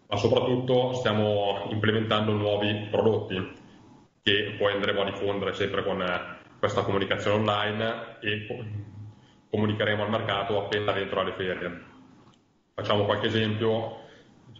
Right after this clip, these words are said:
Nel, ora va di moda per ovvia ragione il tema dell'isolamento nel, negli ambienti. Abbiamo una, con la nostra visione di porte user industriali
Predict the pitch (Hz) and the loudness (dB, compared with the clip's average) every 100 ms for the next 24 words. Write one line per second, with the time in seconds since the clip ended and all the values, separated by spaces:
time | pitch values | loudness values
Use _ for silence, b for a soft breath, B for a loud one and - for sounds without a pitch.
0 | - - 113 107 107 - 131 117 110 107 | -20 -4 0 0 -2 -6 2 4 4 2
1 | 110 110 107 107 107 107 104 104 107 107 | 2 2 2 0 0 0 0 0 0 -2
2 | 101 107 104 101 98 101 101 104 101 101 | -2 -2 -2 -2 -4 -2 0 0 0 0
3 | 110 107 101 110 107 104 98 107 107 107 | 0 0 0 0 0 -2 0 0 -2 -2
4 | 104 101 101 98 101 104 98 104 101 98 | 2 2 2 2 2 2 2 0 0 0
5 | 98 104 101 98 92 - 98 98 101 104 | 2 2 2 0 -2 0 0 0 2 2
6 | 98 104 104 107 95 95 98 - | 0 -2 2 2 2 0 -2 -4